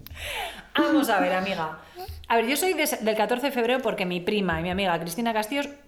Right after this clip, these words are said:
Ca-, Cristina Castillo cumplen ese día. ¿San Valentín como el Día de los Enamorados? Pues es que yo, pues, ahora voy a caer en ese clásico de enamorada de la vida. Pero a mí,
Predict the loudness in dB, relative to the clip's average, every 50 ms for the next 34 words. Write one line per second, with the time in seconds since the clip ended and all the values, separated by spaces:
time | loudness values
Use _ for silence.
0 | -18 -6 -4 -4 -4 -2 -4 -6 -4 -4 -4 -4 -2 -2 -2 -4 -4 -6 -6 -6
1 | -4 -4 -2 0 0 0 0 -2 -4 -6 -6 -6 -8 -8 -10 -14 -16 -20 -20 -20
2 | -20 -20 -20 -20 -14 -4 -2 -2 0 2 2 2 2 0 0 -2 -4 -4 -2 -2
3 | 0 0 2 2 2 2 2 0 -2 -2 -4 -2 0 0 2 2 0 0 0 -4
4 | -4 -6 -10 -10 -10 -10 -10 -8 -8 -6 -4 -2 -2 -2 -2 -4 -6 -8 -8 -8
5 | -10 -14 -18 -20 -14 -6 -2 0 2 2 2 2 2 2 2 2 2 2 0 0
6 | 0 0 0 0 -2 -2 -4 -4 -4 -2 -2 0 0 0 0 0 0 0 0 0
7 | 0 2 2 4 4 4 2 0 -2 -2 -2 -4 -4 -6 -8 -14 -18 -20 -20 -20
8 | -20 -20 -20 -20 -20 -20 -20 -6 -2 -2 0 2 2 2 2 4 4 4 4 4
9 | 4 4 2 2 0 0 -2 -2 -2 0 0 0 0 0 0 0 -2 -4 -8 -12
10 | -18